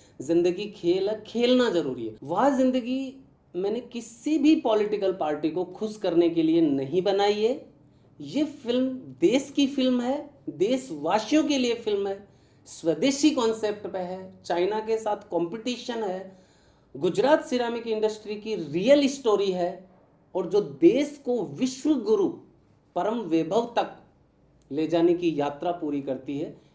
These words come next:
ये मेरी film की simple कहानी है। इसमें हर देशवासी को गर्व होगा देख के कि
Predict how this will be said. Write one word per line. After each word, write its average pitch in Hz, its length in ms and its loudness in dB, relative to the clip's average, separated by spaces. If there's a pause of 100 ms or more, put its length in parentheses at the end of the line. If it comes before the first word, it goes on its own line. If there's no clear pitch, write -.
(120)
ये 156 140 2
मेरी 175 240 2
film 165 280 2
की 202 120 -4
simple 202 500 -4
कहानी 131 400 -6
है। 117 180 -14 (400)
इसमें 190 580 -2 (540)
हर 311 140 6
देशवासी 208 680 0
को 214 140 -6
गर्व 220 520 0
होगा 180 260 2
देख 156 380 0
के 190 100 -2
कि 240 280 -12